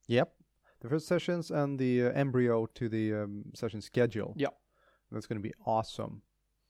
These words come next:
Speaker 1: We have one, two, three, four M V Ps
Speaker 2: Yep.
Speaker 1: at this moment.
Speaker 2: At this moment, maybe five.
Speaker 1: Maybe five, yes. Yeah, th-, yeah, we're gonna have five.
Speaker 2: Are we
Speaker 1: I,
Speaker 2: going to have
Speaker 1: yes,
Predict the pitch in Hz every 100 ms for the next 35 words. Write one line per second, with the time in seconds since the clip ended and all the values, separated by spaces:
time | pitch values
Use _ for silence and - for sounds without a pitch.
0 | _ - 117 117 113 107 107 _ _ _
1 | _ 127 127 123 - 120 117 113 - 117
2 | - - 131 147 139 113 104 113 147 180
3 | - - 151 - _ 147 127 _ - 113
4 | 110 107 110 135 185 135 131 123 156 -
5 | - 131 131 147 151 123 143 180 - 113
6 | 113 127 147 117 110 127 127 123 - -
7 | - - _ _ _ _ _ _ _ 151
8 | 196 175 180 165 160 170 131 - - 139
9 | 165 143 135 143 113 - _ _ _ _
10 | _ - 156 196 151 120 117 113